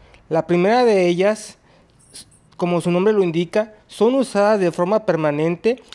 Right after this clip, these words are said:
en el sitio en donde se arma, para una edificación de cualquier uso, ya sea de un piso, dos pisos o más, y entre el sesenta y noventa por ciento de la construcción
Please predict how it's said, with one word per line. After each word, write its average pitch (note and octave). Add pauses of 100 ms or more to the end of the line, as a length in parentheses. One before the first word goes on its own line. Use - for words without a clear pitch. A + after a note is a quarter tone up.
en E3
el E3
sitio A#3+
en G#3
donde D#3
se C#3+
arma, C3+ (760)
para E3+
una A#3
edificación G3
de D#3
cualquier E3+
uso, D#3+ (300)
ya D#3+
sea F3
de D3+
un D3
piso, E3+ (200)
dos E3
pisos E3
o D#3
más, C3 (420)
y D#3+
entre F3
el E3+
sesenta F#3+
y D3+
noventa F#3
por E3+
ciento F#3
de F#3
la D#3
construcción D#3